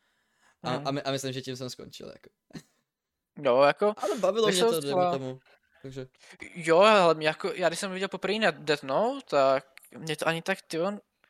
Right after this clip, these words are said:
Speaker 2: Viděl jsem to snad do třináctého dílu, pak jsem to dropnul. A pak nevím už ani z jakého důvodu, prostě mě to nějak jakoby netáhlo k tomu.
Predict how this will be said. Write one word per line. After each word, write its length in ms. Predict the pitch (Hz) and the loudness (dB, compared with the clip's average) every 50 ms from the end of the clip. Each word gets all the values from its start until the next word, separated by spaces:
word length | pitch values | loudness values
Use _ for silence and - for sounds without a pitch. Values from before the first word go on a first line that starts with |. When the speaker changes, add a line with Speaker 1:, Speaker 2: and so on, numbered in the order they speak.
| _ - - | _ -10 0
Speaker 2:
Viděl 140 | 165 175 | 0 2
jsem 80 | 175 214 | 2 2
to 40 | 202 | 2
snad 140 | 240 226 202 | 2 4 4
do 60 | 202 | 2
třináctého 420 | - - 196 185 190 - 233 233 | 0 2 2 2 2 2 0 -2
dílu, 240 | 208 180 156 143 156 | 0 0 -2 -2 0
pak 160 | - 151 - | 0 -2 0
jsem 120 | - 165 165 | 0 -2 -2
to 80 | 196 | -2
dropnul. 640 | 185 160 160 139 123 - 135 123 120 120 160 220 302 - _ _ _ _ _ - _ _ - - - - - - - - _ _ _ | -2 0 0 0 0 -2 -8 -8 -6 -4 -4 -6 -6 -8 _ _ _ _ _ -20 _ _ -20 -20 -20 -20 -20 -20 -20 -20 _ _ _
A 60 | 151 | 0
pak 340 | - _ 156 143 - - - | 2 _ 2 2 2 0 -2
nevím 280 | 165 180 180 185 208 214 | 2 2 2 4 2 2
už 100 | 208 - | 2 2
ani 140 | 208 214 208 | 2 4 4
z 40 | 220 | 4
jakého 240 | 214 - - 226 | 2 2 2 0
důvodu, 220 | 208 180 196 214 190 | 2 4 4 4 4
prostě 140 | 147 - 165 | 4 0 0
mě 40 | 160 | 0
to 60 | 170 | 2
nějak 200 | 165 170 170 170 | 4 4 4 4
jakoby 320 | - - - 165 160 180 | 2 -2 -2 0 2 2
netáhlo 400 | 170 160 - - 175 180 180 139 | 4 4 6 6 6 6 6 2
k 60 | - - | -2 -4
tomu. 260 | 139 127 123 120 | -6 -6 -6 -8